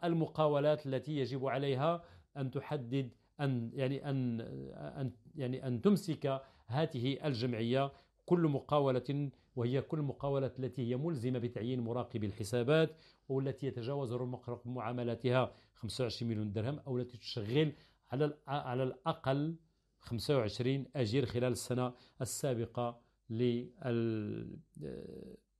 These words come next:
لفتح المسطرة. أيضا التغيير، تغيير وضع الكفيل الذي كان لا يستفيد من مخطط الاستمرارية أصبح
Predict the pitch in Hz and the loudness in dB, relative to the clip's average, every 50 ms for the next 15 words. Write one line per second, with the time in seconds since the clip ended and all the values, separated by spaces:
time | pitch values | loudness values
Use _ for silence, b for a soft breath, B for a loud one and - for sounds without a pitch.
0 | _ _ _ - 139 120 - - 139 - - - 135 127 - - - _ 160 151 | _ _ _ -6 -6 -4 0 0 -2 -2 0 0 0 0 0 -4 0 _ 4 4
1 | 151 139 - - - 107 92 90 101 - _ _ _ _ _ _ _ _ _ _ | 4 4 2 0 -2 -2 -2 -4 -8 -14 _ _ _ _ _ _ _ _ _ _
2 | _ _ _ _ _ _ _ B B B B B B B B B 175 185 180 151 | _ _ _ _ _ _ _ B B B B B B B B B 6 6 8 8
3 | 220 240 240 240 233 220 180 - - 170 165 - - 180 156 180 202 240 240 202 | 6 6 6 4 0 0 -2 -4 -4 -6 -6 0 2 2 4 4 4 4 4 2
4 | - 147 135 156 190 208 196 190 180 156 139 147 135 - 180 175 175 - 220 208 | 2 0 2 4 6 6 6 6 6 6 4 2 2 2 0 0 2 0 0 2
5 | 180 170 147 135 165 165 - 175 190 202 202 190 185 185 175 151 - - 165 156 | 2 2 2 0 -2 0 2 2 4 6 6 6 6 6 4 2 2 0 0 2
6 | 185 185 165 156 156 151 - - - - 180 - 185 170 - - 170 160 156 165 | 2 2 2 2 0 0 -2 -4 -4 -4 -4 -4 -4 -8 -8 -4 -2 2 2 2
7 | 165 165 175 180 - 156 - - - 143 151 - - 143 170 185 185 | 2 2 2 0 -2 -4 -6 -6 -2 0 0 2 2 2 2 2 0